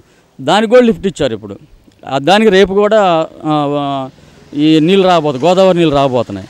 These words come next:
అలా మన మ-, నియోజకవర్గంలో ముప్పై రెండు లిఫ్టులు ఇచ్చారండి, ప్రతి దానికి ఇచ్చారు, నీళ్లు తెచ్చారు, పంటలు సమృద్ధిగా పండుతున్నాయి.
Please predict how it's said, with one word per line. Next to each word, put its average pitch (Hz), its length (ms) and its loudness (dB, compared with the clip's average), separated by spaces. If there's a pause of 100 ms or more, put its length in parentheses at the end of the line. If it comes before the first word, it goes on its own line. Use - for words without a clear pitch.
(460)
అలా 214 320 0
మన 180 240 0
మ-, 170 340 2
నియోజకవర్గంలో 170 1040 0 (440)
ముప్పై 190 300 -2
రెండు 185 220 0
లిఫ్టులు 170 360 0
ఇచ్చారండి, 117 500 -4 (720)
ప్రతి 147 260 -2
దానికి 185 340 0
ఇచ్చారు, 147 440 -4 (100)
నీళ్లు 165 380 2
తెచ్చారు, 117 380 -8 (340)
పంటలు 160 240 -2
సమృద్ధిగా 170 480 0
పండుతున్నాయి. 127 440 -6